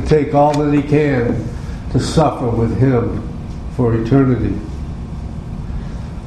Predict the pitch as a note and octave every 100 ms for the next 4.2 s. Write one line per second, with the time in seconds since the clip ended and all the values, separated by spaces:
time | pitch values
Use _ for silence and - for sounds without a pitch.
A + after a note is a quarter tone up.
0 | - C3 B2 D#3+ D#3+ D#3 D#3+ D#3+ D3 A2+
1 | C3 C3+ A#2+ C3+ C#3+ B2+ - B2+ C3 C#3
2 | B2+ A#2 A#2 C3 A#2 A#2+ A#2 B2+ B2+ A#2+
3 | B2+ B2+ B2 A#2 A2 G2+ F#2+ A#2+ A#2 A#2
4 | -